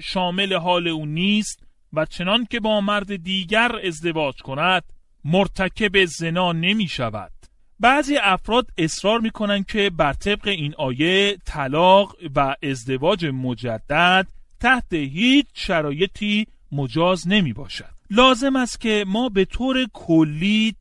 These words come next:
تمام پیش زمینهٔ این آیه را درک کنیم.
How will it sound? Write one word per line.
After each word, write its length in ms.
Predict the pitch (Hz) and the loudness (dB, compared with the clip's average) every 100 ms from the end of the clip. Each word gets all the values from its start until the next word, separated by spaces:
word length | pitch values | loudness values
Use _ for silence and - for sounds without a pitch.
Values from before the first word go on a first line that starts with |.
| - | -6
تمام 800 | - 220 220 208 247 269 247 220 | -4 0 2 2 2 2 2 0
پیش 360 | 202 - 170 160 | -2 -6 -8 -8
زمینهٔ 760 | - 160 160 160 175 254 202 160 | -6 -4 -4 -2 0 0 0 -2
این 160 | 151 151 | -2 -6
آیه 300 | 139 135 185 | -6 0 2
را 340 | 202 208 220 - _ - 131 | 2 2 0 -4 _ -8 0
درک 440 | 180 233 254 - | 2 2 -2 -6
کنیم. 420 | - 131 104 87 | -6 -6 -6 -12